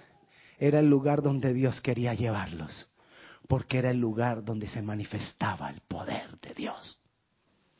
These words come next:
Faraón no iba a morir en, en Egipto. Faraón iba a morir en medio de las aguas del Mar Rojo,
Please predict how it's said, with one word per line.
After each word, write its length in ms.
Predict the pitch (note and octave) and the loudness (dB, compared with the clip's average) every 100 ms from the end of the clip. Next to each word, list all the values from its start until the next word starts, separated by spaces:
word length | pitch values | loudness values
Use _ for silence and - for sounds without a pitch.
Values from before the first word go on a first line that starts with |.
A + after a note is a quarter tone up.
| _ _ _ _ _ _ _ _ _ _ _ _ | _ _ _ _ _ _ _ _ _ _ _ _
Faraón 460 | - D3+ C#3+ D#3 D#3+ | 2 4 4 2 2
no 60 | |
iba 120 | D#3 D#3 | 4 4
a 40 | |
morir 340 | D#3 C#3 D3 | 4 4 4
en, 200 | C3+ B2 | 4 0
en 120 | C3 C3+ | 0 0
Egipto. 440 | B2 C3 - - - - _ _ _ _ - - - | 0 -4 -4 -8 -8 -20 _ _ _ _ -16 -14 -2
Faraón 520 | - C#3+ D3 C#3+ D#3+ | 4 4 6 4 4
iba 140 | D#3 D3+ | 6 4
a 40 | |
morir 340 | D3+ C#3 D3+ | 4 4 6
en 140 | D3 C3+ | 6 4
medio 320 | D#3 D#3+ C#3+ | 4 4 4
de 120 | C#3 | 2
las 180 | C3 A#2 | 2 2
aguas 260 | D3 C#3+ C3 | 2 2 0
del 120 | B2+ | 2
Mar 160 | C#3 | 2
Rojo, 400 | - D3+ - B2 | 4 2 2 -4